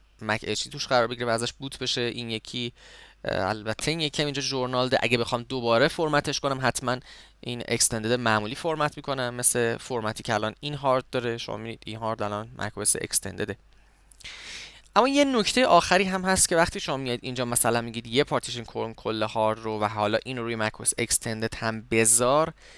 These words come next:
یه آپشن ساده ولی مهم میمونه و اونم این چیزی که شما اینجا دارید. اینجا شما سه تا عنوان دارید. یکی گایدد پارتیشن تیبله،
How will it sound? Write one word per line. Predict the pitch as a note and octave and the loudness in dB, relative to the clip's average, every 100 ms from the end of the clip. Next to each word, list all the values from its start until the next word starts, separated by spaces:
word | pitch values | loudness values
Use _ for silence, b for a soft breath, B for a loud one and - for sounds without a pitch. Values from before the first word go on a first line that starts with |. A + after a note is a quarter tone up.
| b | b
یه | C3+ D3+ A3+ D#4 | -8 -4 2 6
آپشن | E4 A3+ - G#3+ G#3 G#3 | 8 8 4 2 4 2
ساده | - - C#3+ B2+ B2+ D3 D#3+ b - | 6 6 8 6 6 4 4 b 0
ولی | D#3+ | 2
مهم | F#3+ D#3 C#3 C3+ C#3 | 2 -2 -2 0 0
میمونه | D3 C3+ B2+ G#2 - - b b - | -2 -2 -2 -4 -10 -14 b b 0
و | |
اونم | C#3+ F#3 | 2 2
این | F#3+ - _ | -6 -10 _
چیزی | - C#3+ C#3 | -6 -4 -4
که | - | -4
شما | - B2 | -6 -8
اینجا | A#2+ G#2+ G2 | -8 -8 -8
دارید. | F2 E2 - - _ _ _ _ _ - _ _ _ _ _ _ _ _ _ _ - B B B - | -8 -10 -14 -20 _ _ _ _ _ -20 _ _ _ _ _ _ _ _ _ _ -18 B B B 0
اینجا | B3 B3+ | 2 4
شما | B3 A3 G3+ G#3 | 4 4 4 10
سه | - G#3 | 12 12
تا | G3+ F#3 | 10 4
عنوان | C#3+ C3 B2 | 2 2 2
دارید. | G#2 G2 - - _ _ - - _ - | 0 -4 -10 -20 _ _ -20 -20 _ -4
یکی | F#3 C4 F#3+ D3 | 2 2 0 8
گایدد | D#3+ F#3+ G#3+ - | 10 10 6 2
پارتیشن | F#3 F3 E3+ D#3+ | 0 2 -2 0
تیبله، | D#3+ C#3 C3 B2 | 0 2 2 0